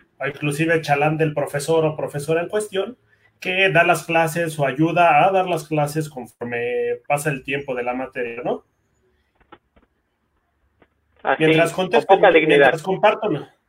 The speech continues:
Speaker 1: mientras comparto lo que estamos haciendo, don Oscar, por favor, empiece con el tema.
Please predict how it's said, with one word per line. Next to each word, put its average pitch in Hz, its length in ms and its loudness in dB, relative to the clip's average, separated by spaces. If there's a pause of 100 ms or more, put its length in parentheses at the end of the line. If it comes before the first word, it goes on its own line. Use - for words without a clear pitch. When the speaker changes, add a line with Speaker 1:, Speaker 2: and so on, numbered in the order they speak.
(180)
Speaker 1:
mientras 151 260 -2
comparto 190 400 0
lo 214 140 -2
que 160 80 -6
estamos 202 360 -4
haciendo, 202 300 -4
don 208 140 0
Oscar, 208 320 -4
por - 160 -8
favor, 147 340 -2
empiece 131 400 -6
con 180 160 -6
el 131 140 -8
tema. 131 340 -4